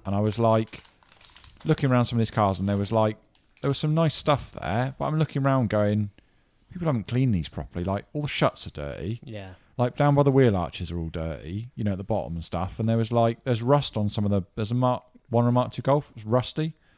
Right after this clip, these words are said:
Speaker 1: Like, the wings were rusty and stuff. And I'm like, I mean, I know that the people choosing them can only see the pictures from far away. Do you know what I mean? Like, they can't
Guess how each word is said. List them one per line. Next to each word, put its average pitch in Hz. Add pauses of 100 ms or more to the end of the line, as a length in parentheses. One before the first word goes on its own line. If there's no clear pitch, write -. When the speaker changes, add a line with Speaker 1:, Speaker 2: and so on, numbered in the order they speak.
(120)
Speaker 1:
Like, -
the 120
wings 139
were 139
rusty 143
and 143
stuff. 170
And 160
I'm 147
like, 151 (420)
I 147
mean, 151
I 156
know 160
that 143
the 131 (460)
people 131
choosing 117
them 90
can 107
only 101
see 107
the 95 (240)
pictures -
from 92
far 90
away. 80 (220)
Do 120
you -
know 104
what 101
I -
mean? 92
Like, 92
they 120
can't 113